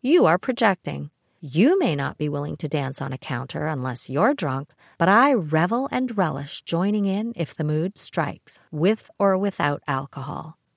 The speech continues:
I was not the only one on the counter. Now, would I dance on just anyone's counter anytime? Of course not. You have to read the room, and the Letkeman room sometimes reads, "Julie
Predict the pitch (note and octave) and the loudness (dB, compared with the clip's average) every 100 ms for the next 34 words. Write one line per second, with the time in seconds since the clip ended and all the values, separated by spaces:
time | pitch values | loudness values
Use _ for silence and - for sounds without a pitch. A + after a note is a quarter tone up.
0 | _ C#3+ C#3 C3+ B2 F#3 G#3+ C4 C4+ A3 | _ -8 -6 -4 -4 0 6 6 8 6
1 | F#3 F3 E3+ - D3 D3+ D#3 F3+ - _ | 6 4 0 -2 -2 -2 -6 -6 -10 _
2 | - G#3+ E3+ E2 E3 F#3 F#3 G3+ E3 E3 | 0 2 4 2 4 6 6 4 4 4
3 | D#3+ F#3 - E3+ D#3+ D3+ - D#3 D3 - | 4 2 2 0 -2 -4 -2 -2 -2 -4
4 | - _ C#3+ D3+ G#3 A3 A#3 A#3 - - | -8 _ -4 2 4 4 4 2 -2 -2
5 | G#3 G#3+ B3+ B3+ B3 - E3 F#3+ F3+ - | -2 0 -2 -2 -4 -2 -2 0 -2 -2
6 | E3+ F3+ A#3+ - _ _ - D#3+ - - | -2 -2 -4 -8 _ _ -10 -10 -10 -10
7 | - A2+ - - B1 - - _ _ _ | -8 -6 -8 -10 -14 -20 -20 _ _ _
8 | - B2 F3 F3+ - E3+ E3+ G3+ E3+ E3+ | -6 2 4 2 0 -2 0 0 0 -2
9 | D#3 A#3 A#3+ C#3+ D3+ - _ _ - E3+ | 4 6 6 2 -6 -16 _ _ -4 -2
10 | D#3+ D#3+ A3+ - A#3 G#3+ F3+ F3 E3 E3 | 2 4 4 4 2 4 4 2 2 0
11 | - E3+ E3 E3+ E3+ D3+ - E3 D#3 D#3 | 0 0 0 -2 -2 -4 -2 -2 -2 -2
12 | - _ _ _ _ _ - D3+ C#3 C3+ | -6 _ _ _ _ _ -2 2 2 0
13 | B2+ | -4